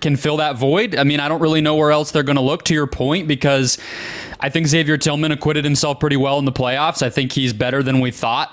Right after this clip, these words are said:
I think he's going to play a role. He'll get, he'll have to play a role. But Brandon Clarke, we talked about this too. He elected to have another cleanup on the Achilles after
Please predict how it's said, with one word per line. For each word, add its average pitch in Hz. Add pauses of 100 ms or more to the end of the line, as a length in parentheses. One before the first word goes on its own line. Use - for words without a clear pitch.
(160)
I 120
think 117
he's 123
going 127
to 120
play 127
a 120
role. 131
He'll 123
get, 120
he'll 117
have 120
to 151
play 147
a 151
role. 160 (640)
But 143 (920)
Brandon 156
Clarke, 156
we 139
talked 147
about 147
this 151
too. 185
He 147 (440)
elected 143
to 151
have 143
another 143
cleanup 139 (200)
on 131
the 143
Achilles 131 (1040)
after 131